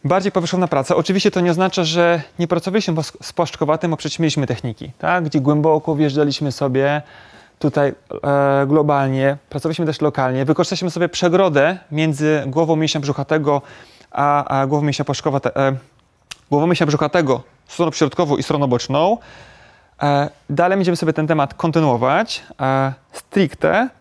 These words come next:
tylko s-, przez pozycję łożeniową skupimy się właśnie na tej głębokiej warstwie, e, podudzia. I teraz tak, jeżeli pracujecie z brzuchatym łydki, to tak jak w stretchingu, kolano wyprostowane i to, co robiliśmy, pamiętamy?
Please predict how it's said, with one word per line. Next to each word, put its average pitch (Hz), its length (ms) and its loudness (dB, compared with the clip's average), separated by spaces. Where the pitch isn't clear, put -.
tylko 180 480 2
s-, - 180 -20
przez - 280 0
pozycję 180 400 -4
łożeniową 156 640 0
skupimy 185 480 -4
się - 140 -6
właśnie 175 240 -2
na 165 80 -4
tej 165 160 -2
głębokiej 160 680 0
warstwie, 147 600 -2
e, 143 220 2
podudzia. 139 580 2
I 147 80 -2
teraz 180 220 2
tak, - 300 -4
jeżeli 175 220 2
pracujecie 196 380 0
z 160 60 -4
brzuchatym 156 340 0
łydki, 185 440 0
to 180 180 2
tak 233 240 -2
jak 254 120 0
w - 40 -10
stretchingu, 156 580 0
kolano 175 400 0
wyprostowane 202 800 0
i 190 60 0
to, 202 120 2
co 214 100 0
robiliśmy, 185 320 0
pamiętamy? 165 500 0